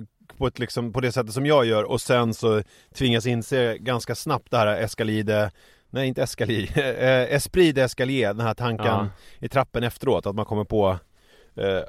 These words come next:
Speaker 1: ja, det är väl det som är problemet. Jo, men det jag skulle säga då om varför jag fick det här, eh, själväcklet. <clears throat>
Speaker 2: Ja.
Speaker 1: Det var nu i veckan, så var det en, eh, eh, reportage i tidningen i D N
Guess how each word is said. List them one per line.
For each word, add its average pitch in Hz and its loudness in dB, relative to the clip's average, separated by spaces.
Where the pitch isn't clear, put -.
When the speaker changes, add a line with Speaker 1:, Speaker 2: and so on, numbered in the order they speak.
Speaker 1:
ja, 98 -2
det 113 -6
är 120 -2
väl 127 -2
det 131 0
som 131 -10
är 120 -6
problemet. 113 -6
Jo, 180 4
men 190 4
det 196 6
jag 190 4
skulle 180 -8
säga 196 6
då 120 2
om 135 4
varför 139 2
jag 131 -2
fick - -2
det 117 0
här, 98 0
eh, 98 -6
själväcklet. - 0
<clears throat> 165 -4
Speaker 2:
Ja. 120 4
Speaker 1:
Det 127 -4
var 135 4
nu 131 2
i 131 4
veckan, 123 0
så - -2
var 120 6
det 113 4
en, 110 0
eh, 107 2
eh, 110 2
reportage 135 0
i - -10
tidningen 127 0
i 113 -2
D 123 0
N 127 0